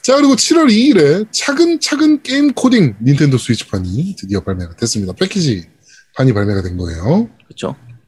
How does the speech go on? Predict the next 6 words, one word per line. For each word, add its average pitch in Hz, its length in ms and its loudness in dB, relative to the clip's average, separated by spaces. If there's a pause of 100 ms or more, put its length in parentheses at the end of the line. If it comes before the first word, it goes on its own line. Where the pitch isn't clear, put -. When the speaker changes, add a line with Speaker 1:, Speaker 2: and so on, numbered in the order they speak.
(180)
Speaker 2:
디엘판은 196 580 0
지난달에 147 400 -2
이미 104 160 -2
발매가 120 320 -2
됐었고, 104 460 0
Speaker 1:
네. 80 60 -6